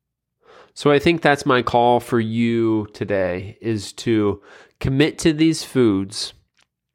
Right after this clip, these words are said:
that align with the benefits you want and make you feel good, and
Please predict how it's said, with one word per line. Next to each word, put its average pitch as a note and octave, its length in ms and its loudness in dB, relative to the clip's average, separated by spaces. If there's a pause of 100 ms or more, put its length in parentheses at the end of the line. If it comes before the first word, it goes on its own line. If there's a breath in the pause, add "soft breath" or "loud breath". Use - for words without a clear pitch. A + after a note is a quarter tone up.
(920)
that A#2 180 2
align A#2+ 520 2
with B2 200 0
the A#2 80 -2
benefits A#2 640 0
you A#2 160 2
want G2 440 -2
and G2 200 -4
make A2 260 -2
you A#2 120 0
feel A#2 400 0
good, F2 380 -4 (1200 soft breath)
and A2+ 540 0